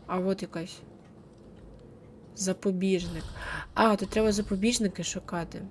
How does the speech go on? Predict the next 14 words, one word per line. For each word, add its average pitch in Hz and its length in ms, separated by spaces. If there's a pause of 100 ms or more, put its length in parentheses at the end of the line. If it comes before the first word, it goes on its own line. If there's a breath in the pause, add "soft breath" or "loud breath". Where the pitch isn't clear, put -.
(420)
Так, 170 360
с-, - 200 (100)
що - 160
тут - 140 (140)
у 82 40
нас 85 240
в - 200
бочках? 220 760 (1120)
Ага, 185 280
патрони 180 480
для 170 180
рушниці 208 800 (160)
і 190 420
супер. - 480